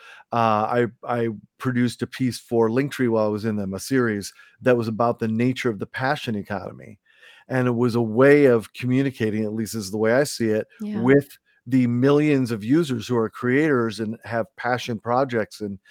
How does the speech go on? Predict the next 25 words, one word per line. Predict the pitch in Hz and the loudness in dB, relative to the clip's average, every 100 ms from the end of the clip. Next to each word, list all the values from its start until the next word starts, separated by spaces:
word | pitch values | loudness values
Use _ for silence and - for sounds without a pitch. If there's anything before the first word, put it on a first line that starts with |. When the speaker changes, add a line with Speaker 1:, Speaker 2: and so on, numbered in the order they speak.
| _ - | _ 0
Speaker 1:
businesses | 135 127 131 101 113 104 | 2 2 -2 -4 -8 -8
and | 98 | -6
hobbies. | 127 151 123 117 - - - - | 0 0 0 -2 -6 -18 -20 -4
"Hey, | 196 170 131 _ | 0 2 0 _
we | - 143 | -2 0
get | 131 165 | 4 4
you. | 120 98 78 _ _ _ _ _ | 2 -8 -12 _ _ _ _ _
Speaker 2:
Yeah. | - 202 151 | 2 6 8
Speaker 1:
Um, | 123 117 117 113 117 | 8 8 6 2 -2
here's | 151 160 - | 2 2 2
some | 170 151 | 0 0
examples | 123 127 139 139 117 | 0 2 2 0 -2
of | 110 | -2
wonderful | 117 131 127 123 | 0 0 -2 -4
stories | - - 131 131 113 104 | -2 2 4 4 2 -4
we'd | 117 | -4
like | 110 110 | -4 -4
to | - | -8
tell | 95 117 110 | -4 -4 -4
and | 101 | -4
share | 123 110 | -4 -2
with | 104 | -4
you | 110 | -8
to | 104 101 | -8 -8
inspire." | 92 - - - - | -10 -10 -10 -10 -14